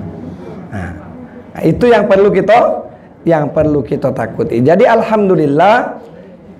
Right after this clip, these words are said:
kita bersyukur sama Allah karena kita masih dinjuk kesempatan kumpul lagi di rumah Cik Hoi. Ya, insya Allah Cik Hoi dipanjangkan umur oleh Allah, dinjuk kesehatan, dimurahkan rezeki, ya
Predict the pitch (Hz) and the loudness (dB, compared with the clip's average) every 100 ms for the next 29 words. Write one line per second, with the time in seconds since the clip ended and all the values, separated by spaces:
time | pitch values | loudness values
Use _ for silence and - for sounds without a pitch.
0 | - - - 190 226 202 - 202 - 196 | -20 -14 -4 2 4 4 2 0 0 0
1 | 180 160 160 139 147 202 208 170 190 202 | 2 0 0 0 2 2 2 0 0 -2
2 | 190 196 175 165 170 156 165 - 170 175 | -2 0 0 -2 -2 0 0 -2 -2 0
3 | 180 190 202 196 180 - - - 120 120 | 0 0 0 0 -4 -10 -20 -8 -4 -2
4 | 131 151 151 151 147 156 151 151 139 147 | 2 2 4 2 0 0 2 2 0 0
5 | 147 147 143 156 151 147 135 - - 151 | 2 0 2 2 2 0 -2 -10 -10 -2
6 | 175 196 - - - - 127 139 151 139 | 0 0 -6 -16 -16 -6 -2 2 2 2
7 | 156 139 147 147 143 143 147 156 147 147 | 2 2 2 0 0 0 0 -2 0 0
8 | 156 156 151 151 151 147 151 151 156 - | 2 2 2 4 2 4 2 2 -2 -10
9 | - - - 147 147 160 160 - 151 151 | -10 -8 -2 0 2 2 0 2 2 2
10 | 156 151 160 151 151 151 156 160 156 156 | 0 0 0 0 0 0 2 2 0 0
11 | 160 160 147 156 170 170 160 | 0 2 0 0 0 2 2